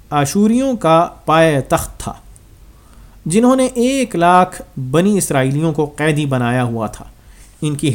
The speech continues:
ہدایت و رہنمائی کے لیے اللہ تعالیٰ نے ان کی طرف حضرت یونس علیہ السلام کو بھیجا،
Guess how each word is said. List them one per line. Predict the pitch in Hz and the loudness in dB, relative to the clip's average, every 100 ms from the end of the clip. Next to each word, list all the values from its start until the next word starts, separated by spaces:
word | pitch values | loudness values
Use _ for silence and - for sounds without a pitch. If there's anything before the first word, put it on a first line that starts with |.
| 131 | 2
ہدایت | 127 143 147 - - | 2 2 0 -4 -2
و | 139 | 0
رہنمائی | 127 123 127 139 143 | 0 0 0 0 0
کے | 147 | 0
لیے | 143 165 | 0 0
اللہ | 226 294 277 | -2 -4 0
تعالیٰ | 208 196 | 2 4
نے | 190 190 202 | 2 2 0
ان | 247 262 | -2 -6
کی | 220 170 | -4 -4
طرف | - 160 196 - | 0 0 0 -2
حضرت | 143 185 220 - | 0 2 0 -4
یونس | 160 147 233 262 156 | -4 -2 0 0 0
علیہ | 135 | 0
السلام | 123 - 123 131 147 160 - | 0 -2 -2 2 0 -2 -8
کو | - 127 | -4 -2
بھیجا، | 110 120 123 | 0 0 2